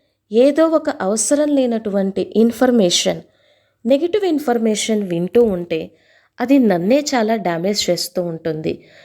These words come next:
ఒక మంచి సర్వశ్రేష్ఠ జ్ఞానాన్ని వింటూ ఉంటే, అదే శ్రవణంగా మారి, తరువాత భగవంతుణ్ణి కీర్తనం చేయడానికి కావలసిన శక్తిగా,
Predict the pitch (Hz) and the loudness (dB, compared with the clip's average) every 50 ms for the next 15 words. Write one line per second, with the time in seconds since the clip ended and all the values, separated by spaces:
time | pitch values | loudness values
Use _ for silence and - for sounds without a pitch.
0 | - - _ _ _ - 269 269 311 302 269 220 214 233 269 285 285 - 302 277 | -20 -20 _ _ _ -4 0 0 2 2 2 0 0 0 0 0 -2 -2 -2 -2
1 | 294 - - 233 196 185 214 254 247 - - 247 262 277 269 - - 277 262 202 | -2 -2 -2 -2 0 0 0 -2 -2 0 2 2 2 2 2 0 0 0 0 0
2 | 165 175 180 180 175 180 214 254 269 294 285 277 269 240 214 202 190 190 - 208 | -2 -2 0 2 2 4 4 4 4 4 4 4 4 4 2 2 0 0 -2 -2
3 | 196 190 180 180 175 - 170 156 160 165 - - - _ _ _ _ _ _ - | -2 -2 -2 -2 0 0 0 0 0 -2 -6 -14 -20 _ _ _ _ _ _ -6
4 | 175 170 208 233 233 - - - 185 175 170 175 190 220 247 254 262 233 233 226 | 0 2 2 2 2 2 -2 -2 0 0 0 2 2 2 2 2 2 2 2 2
5 | 208 202 190 175 175 180 185 185 190 190 - _ _ _ _ _ _ _ - 269 | 2 2 0 0 0 0 -2 -2 -4 -6 -12 _ _ _ _ _ _ _ 0 2
6 | 277 285 320 339 339 339 311 214 190 180 175 175 208 208 269 285 294 294 311 294 | 4 4 4 2 2 0 0 2 2 2 2 2 2 2 2 2 2 2 2 2
7 | 294 294 294 294 294 - 214 220 220 220 - 262 269 277 277 262 269 - 247 240 | 2 2 2 0 2 2 2 2 2 2 0 2 4 4 4 4 4 4 4 4
8 | 233 233 233 233 233 226 - 226 226 - 208 196 185 185 185 185 - 185 180 180 | 4 2 0 0 -2 -2 -4 -6 -4 -4 -4 -2 0 0 0 -2 -2 -2 -2 0
9 | 175 - - 185 175 - - _ - 214 196 - - - - | 0 0 -2 -2 -4 -4 -8 _ -4 -2 0 0 0 -2 -2